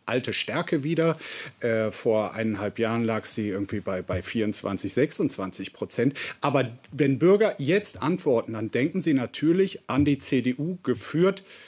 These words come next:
von, also nein, mit, mit einer Kanzlerin Angela Merkel an der Spitze, die nach Empfinden der Bürger dieses Corona-Management wie in jeder Krise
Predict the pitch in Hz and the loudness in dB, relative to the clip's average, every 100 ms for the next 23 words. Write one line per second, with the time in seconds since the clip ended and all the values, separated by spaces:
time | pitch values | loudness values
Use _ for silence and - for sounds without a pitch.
0 | - _ - - 127 127 107 _ 113 117 | -20 _ -4 2 4 4 0 _ -4 -4
1 | 87 107 92 117 131 - 135 131 131 120 | -6 -6 -2 -2 -2 0 0 2 0 0
2 | - - 190 - 185 151 143 131 135 117 | 0 0 0 2 2 2 2 0 0 0
3 | 107 113 151 147 127 123 120 - 135 135 | 0 0 0 -2 0 0 0 -2 -2 0
4 | 151 110 143 160 170 - - 127 113 127 | 0 0 0 0 0 -6 -8 -4 0 0
5 | - 151 135 127 120 123 135 135 120 123 | 2 2 2 0 0 2 2 2 2 -2
6 | 107 - 104 127 131 123 127 117 123 120 | -2 -2 0 2 2 2 2 0 0 -2
7 | 110 123 120 117 95 127 170 123 - 117 | -2 -4 -4 -4 0 2 2 0 -2 -2
8 | 135 151 | 2 0